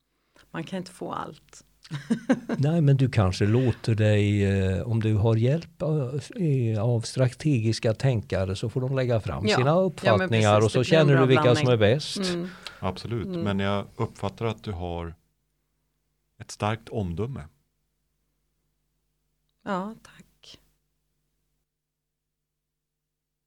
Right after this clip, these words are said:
Speaker 3: Mm. För det, det är det som spelar roll. Och, eh,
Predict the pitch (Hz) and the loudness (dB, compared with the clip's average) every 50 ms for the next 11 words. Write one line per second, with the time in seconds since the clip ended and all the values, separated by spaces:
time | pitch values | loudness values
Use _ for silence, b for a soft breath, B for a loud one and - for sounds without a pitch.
0 | _ _ _ _ _ _ _ _ _ 87 82 82 78 80 87 101 _ _ _ _ | _ _ _ _ _ _ _ _ _ -14 -14 -14 -14 -18 -20 -20 _ _ _ _
1 | _ _ _ _ _ _ _ _ _ _ _ _ _ _ _ _ _ _ _ _ | _ _ _ _ _ _ _ _ _ _ _ _ _ _ _ _ _ _ _ _
2 | _ _ _ _ _ b b b b b b b b b b b b b b _ | _ _ _ _ _ b b b b b b b b b b b b b b _
3 | _ 90 92 92 95 101 101 98 98 95 90 90 87 _ _ 104 98 - 95 95 | _ -12 -10 -8 -6 -6 -6 -8 -8 -10 -12 -14 -18 _ _ -8 -4 -4 -4 -4
4 | - 123 110 - - 98 90 92 92 117 - - - 80 80 90 - _ _ _ | -6 -8 -10 -8 -8 -6 -6 -6 -6 -6 -8 -8 -10 -14 -16 -18 -20 _ _ _
5 | _ _ _ _ _ _ _ _ - 92 85 - _ _ _ _ - - 87 82 | _ _ _ _ _ _ _ _ -12 -12 -12 -12 _ _ _ _ -12 -10 -10 -8
6 | 82 82 | -8 -10